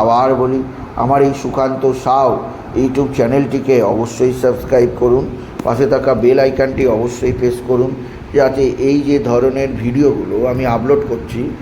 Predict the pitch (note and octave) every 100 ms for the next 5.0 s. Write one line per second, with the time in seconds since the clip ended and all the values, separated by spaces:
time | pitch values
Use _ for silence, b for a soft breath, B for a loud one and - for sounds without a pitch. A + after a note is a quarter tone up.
0 | B B - B2 B2 B2 B2 A2+ A#2+ C3+
1 | C#3+ B2+ C3 B2+ C3+ B2 - B B -
2 | D#3 E3 E3 E3 D#3+ - B2+ C3 B2+ C3
3 | B2+ A#2+ A#2 B2 B2 A#2+ A#2 - F2 D#2+
4 | - B B - B2 C3+ A#2+ A#2+ C3+